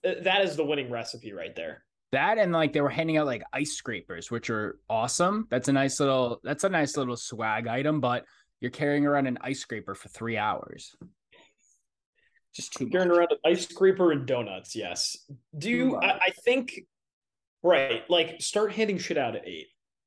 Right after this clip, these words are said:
Speaker 1: you know?
Speaker 2: They need, I think, also better food options.
Speaker 1: I agree, because, well, I didn't even see what they had, but I'm assuming it was just, like, the regular, like, hot dogs, maybe a cheeseburger, a sandwich or something.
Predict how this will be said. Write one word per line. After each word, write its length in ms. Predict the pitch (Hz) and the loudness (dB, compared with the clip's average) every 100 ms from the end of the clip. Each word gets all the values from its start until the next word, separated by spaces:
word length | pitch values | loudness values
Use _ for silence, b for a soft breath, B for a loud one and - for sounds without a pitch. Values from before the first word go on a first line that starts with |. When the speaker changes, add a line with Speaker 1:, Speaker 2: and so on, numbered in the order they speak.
| _ - | _ -12
Speaker 1:
you 80 | 107 | -12
know? 220 | 104 117 - _ _ _ _ _ _ _ _ - | -10 -12 -16 _ _ _ _ _ _ _ _ -6
Speaker 2:
They 120 | 170 | -4
need, 280 | 208 233 226 | -2 -2 -2
I 120 | 160 | -4
think, 300 | - 170 151 | -4 -6 0
also 420 | 147 151 156 160 | 0 0 0 -2
better 260 | 135 131 123 | 0 -2 -2
food 340 | - 123 117 | -4 -10 -6
options. 720 | 98 90 - 87 87 90 - _ _ _ _ _ _ _ _ _ _ _ _ _ _ _ _ _ - | -6 -6 -10 -18 -16 -16 -18 _ _ _ _ _ _ _ _ _ _ _ _ _ _ _ _ _ 2
Speaker 1:
I 140 | 370 | 4
agree, 440 | 349 190 269 254 | 4 4 4 4
because, 340 | 147 160 208 202 | 4 4 2 4
well, 140 | 214 | 4
I 60 | 247 | 4
didn't 140 | 349 | 4
even 160 | 339 208 | 2 2
see 180 | - 262 | 0 2
what 140 | 220 | 2
they 100 | 170 | 2
had, 360 | - 220 196 156 | 2 2 2 4
but 80 | 156 | 2
I'm 80 | 160 | 2
assuming 380 | 160 226 240 208 | 0 -4 -2 -2
it 40 | |
was 100 | 190 | -4
just, 140 | 180 | -2
like, 140 | 180 170 | 0 2
the 60 | 156 | 2
regular, 380 | 160 156 147 | 4 6 4
like, 160 | 135 120 | 2 0
hot 240 | 147 143 | -2 -2
dogs, 420 | 147 135 135 131 135 | -2 -2 -2 -6 -10
maybe 220 | 135 127 | -6 -6
a 60 | |
cheeseburger, 560 | 120 139 127 131 127 117 | -6 -8 -8 -4 -2 -2
a 40 | |
sandwich 480 | 107 127 123 123 123 | -2 -2 -2 -4 -4
or 80 | 127 | -6
something. 500 | 127 123 127 127 | -6 -2 0 0